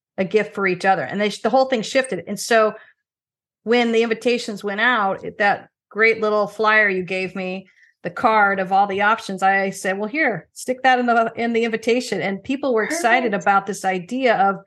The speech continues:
Speaker 1: there's something that's out there. But to your point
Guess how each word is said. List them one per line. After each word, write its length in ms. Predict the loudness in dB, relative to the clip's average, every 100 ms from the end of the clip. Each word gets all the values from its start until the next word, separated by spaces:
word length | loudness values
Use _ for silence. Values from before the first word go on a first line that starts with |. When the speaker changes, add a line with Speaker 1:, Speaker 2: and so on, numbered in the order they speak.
| _ _ -6
Speaker 1:
there's 200 | -4 0
something 320 | -2 0 -4
that's 180 | -4 -8 0
out 340 | 2 2 -2
there. 400 | -2 -2 -4 -8 _ _ _ _ _ 0
But 340 | 2 2 -2
to 160 | -8 -4
your 280 | 0 -2 -2
point 540 | -2 0 0 -2 -6